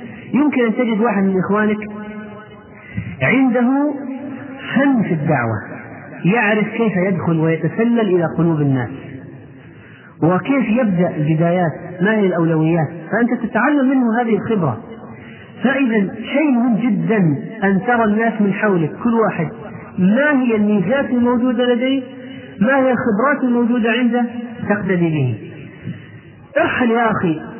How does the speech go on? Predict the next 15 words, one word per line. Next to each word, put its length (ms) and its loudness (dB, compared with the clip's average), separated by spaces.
سافر، 460 2
قابل 260 2
العلماء، 560 2
قابل 180 2
المشايخ، 580 0
اجلس 260 2
عندهم 440 2
تستفيد. 400 0
لو 120 4
حضرت 380 2
مجلس 340 2
واحد 300 0
مثلًا، 300 0
مجالس 420 2
مثلًا 360 0